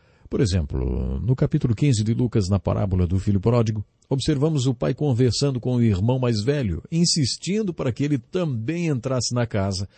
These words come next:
e festejasse com todos à volta do irmão mais novo. O comentário que fizemos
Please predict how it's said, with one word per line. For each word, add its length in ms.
e 120
festejasse 880
com 200
todos 360
à 100
volta 340
do 140
irmão 300
mais 240
novo. 360
O 120
comentário 560
que 80
fizemos 720